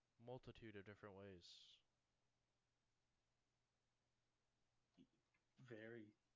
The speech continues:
Speaker 2: much so. I wouldn't know. I'm not a scientist. But what, what exactly are you looking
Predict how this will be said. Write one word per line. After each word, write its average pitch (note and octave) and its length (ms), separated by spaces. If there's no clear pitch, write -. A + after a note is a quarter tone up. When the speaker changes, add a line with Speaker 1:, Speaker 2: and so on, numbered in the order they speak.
Speaker 2:
much A#2 300
so. G#2+ 240
I A#2 60
wouldn't A#2 320
know. A#2+ 260
I'm A2+ 140
not A2 160
a G#2 60
scientist. G#2 720
But G#2+ 220
what, A2+ 120
what A#2+ 140
exactly A#2 680
are A#2 80
you A2 160
looking A#2+ 240